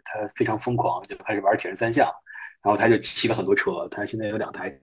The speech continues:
车，然后她就把我又从这个马拉松拉入到铁人三项，因为玩过两次铁人三项吧，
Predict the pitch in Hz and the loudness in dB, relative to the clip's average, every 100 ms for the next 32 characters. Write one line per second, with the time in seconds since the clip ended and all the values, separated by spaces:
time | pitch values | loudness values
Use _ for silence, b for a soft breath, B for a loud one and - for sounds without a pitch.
0 | - - - B B B - - - 120 | -6 -4 -6 B B B -8 0 2 6
1 | 131 127 113 135 123 98 117 123 113 - | 6 6 8 6 6 2 2 2 0 -4
2 | 113 113 123 107 104 98 95 - 104 101 | -4 0 0 0 0 -2 -6 -4 0 2
3 | 123 135 127 135 139 135 117 104 - 92 | 2 0 6 6 8 8 6 2 -4 -6
4 | 101 120 123 117 - - B B B _ | 0 0 2 0 -2 -8 B B B _
5 | 131 135 139 135 135 - 110 110 120 123 | 0 4 8 8 6 -2 4 6 8 6
6 | - - 101 104 120 139 101 | 4 -2 0 4 6 6 4